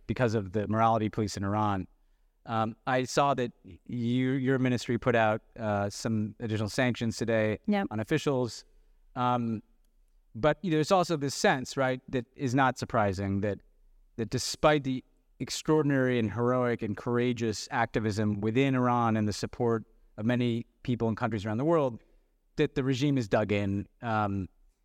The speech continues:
Speaker 1: and this is not, is unlikely to be,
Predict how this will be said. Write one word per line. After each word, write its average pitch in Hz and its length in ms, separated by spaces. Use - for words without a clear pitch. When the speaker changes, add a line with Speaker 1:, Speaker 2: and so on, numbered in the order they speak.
Speaker 1:
and 107 300
this 113 200
is 107 280
not, 113 360
is 139 120
unlikely 139 580
to - 160
be, 107 500